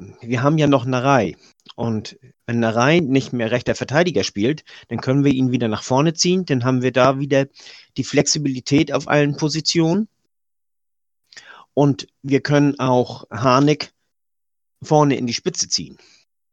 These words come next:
Dann können wir nämlich mit Harnik und Hinterseher spielen, wenn, wenn es denn sein soll. Von daher brauchen wir auch nicht unbedingt einen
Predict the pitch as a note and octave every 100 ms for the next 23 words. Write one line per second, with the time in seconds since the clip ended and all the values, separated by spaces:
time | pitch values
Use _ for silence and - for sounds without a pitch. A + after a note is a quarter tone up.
0 | _ _ _ _ _ _ _ _ _ _
1 | _ _ _ _ _ - A#2+ - D3 C#3+
2 | C3 C3 - B2+ A#2+ B2+ B2 - A2+ D3+
3 | E3 G#2 F#2+ E2+ - F2 D#2 C#2+ _ _
4 | _ _ _ _ - G#2 G2+ G2+ - _
5 | G#2 B2 A#2+ - G#2 - - G2+ F#2 G2
6 | F#2 F2+ E2+ E2 D#2 - - _ _ _
7 | _ _ _ _ _ _ - A#2+ A#2 A#2+
8 | B2 G#2 A2+ C3 D3 D3 C3+ A2 B2+ C3
9 | B2+ B2 A#2 A#2 - A2 A2 G2+